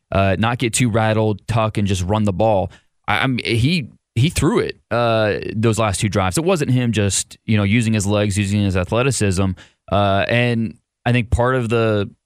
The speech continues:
part of the story of that fourth quarter is the difference in the trench play. The defensive line for Ohio State,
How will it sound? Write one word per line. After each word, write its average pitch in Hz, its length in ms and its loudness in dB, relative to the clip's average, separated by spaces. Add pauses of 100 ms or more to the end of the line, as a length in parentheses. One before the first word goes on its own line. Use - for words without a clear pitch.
(220)
part 156 200 2
of 151 60 -4
the 123 60 -2
story 127 480 0
of 98 60 0
that 98 140 0
fourth 104 280 -2
quarter 107 420 0
is 101 520 -2 (260)
the 107 80 0
difference 113 560 0
in 104 600 0 (540)
the 101 80 0
trench 110 480 -2
play. 67 320 -2 (640)
The 107 140 2
defensive 160 440 0
line 123 180 0
for 110 140 0
Ohio 104 280 2
State, 92 420 -2